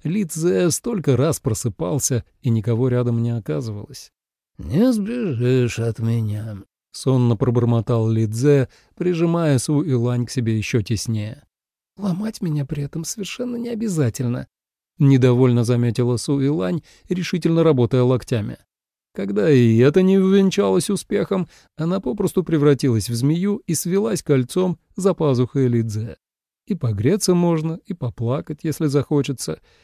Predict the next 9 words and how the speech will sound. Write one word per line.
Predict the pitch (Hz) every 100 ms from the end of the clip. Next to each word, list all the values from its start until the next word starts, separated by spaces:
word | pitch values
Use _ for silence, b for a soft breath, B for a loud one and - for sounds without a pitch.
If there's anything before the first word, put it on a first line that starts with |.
| b
и | -
послушать | 208 208 - 233 170 -
сердцебиение, | 120 - 110 107 110 147 147 135 123 -
по | 120
которому | 127 120 151 139 135
она | 131 131
тысячами | - 214 185 147 123 117
лет | 110 117 117 - _
тосковала. | 123 - 123 107 107 107 107